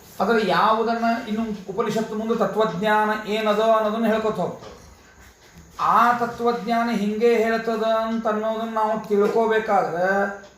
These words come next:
ನಮ್ಮ ಮೈಂಡ್ ಒಳಗೆ ಪೂರ್ವಾಗ್ರಹದಿಂದಲೋ ಅಥವಾ ನಮ್ಮ ಪರಿಸರದ ಸಂಸ್ಕಾರದಿಂದಲೋ ಅಥವಾ ಅಜ್ಞಾನದಿಂದಲೋ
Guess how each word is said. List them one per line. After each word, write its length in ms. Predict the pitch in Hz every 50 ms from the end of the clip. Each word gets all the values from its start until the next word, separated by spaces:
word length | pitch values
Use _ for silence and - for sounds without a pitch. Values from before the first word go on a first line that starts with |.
| - - _ _ - -
ನಮ್ಮ 360 | 180 180 190 208 220 226 240
ಮೈಂಡ್ 480 | 240 233 226 220 214 226 233 233 233 233
ಒಳಗೆ 600 | 233 233 226 226 208 226 226 226 226 226 233 -
ಪೂರ್ವಾಗ್ರಹದಿಂದಲೋ 1700 | - - - - - - 185 196 208 214 233 226 226 220 - 214 220 202 220 208 214 214 208 202 202 202 214 220 226 233 233 233 233 - - -
ಅಥವಾ 400 | 190 185 - 202 196 202 202 208 214 214 214 214 208 208 - - - - - - - - - - - - - - - - - _ - - 240
ನಮ್ಮ 160 | 214 214 214
ಪರಿಸರದ 840 | - 208 208 233 - - 240 233 233 233 240 233 233 226 226 - - -
ಸಂಸ್ಕಾರದಿಂದಲೋ 1400 | - 190 208 202 - - - 240 226 220 226 220 214 214 202 196 190 185 185 190 202 208 214 220 220 226 - - - - - - - - - _ - -
ಅಥವಾ 300 | - - 208 208 214 220
ಅಜ್ಞಾನದಿಂದಲೋ 1600 | 220 226 226 226 - - 170 170 170 185 240 247 247 240 233 214 196 190 185 180 170 165 170 185 196 202 208 214 214 - - -